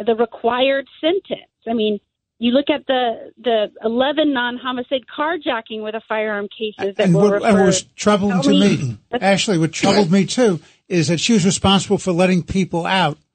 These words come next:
Speaker 2: on cases, on, on bail issues, and then they went on to commit even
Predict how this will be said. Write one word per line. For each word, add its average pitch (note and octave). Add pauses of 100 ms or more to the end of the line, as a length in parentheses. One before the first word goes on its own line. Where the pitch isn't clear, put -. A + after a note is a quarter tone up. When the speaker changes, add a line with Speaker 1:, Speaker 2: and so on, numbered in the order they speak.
(300)
Speaker 2:
on D#3+
cases, D#3+ (320)
on, D#3
on D3+
bail F#3+
issues, C#3+ (200)
and F3
then E3
they E3
went F3
on F3+
to E3
commit E3
even E3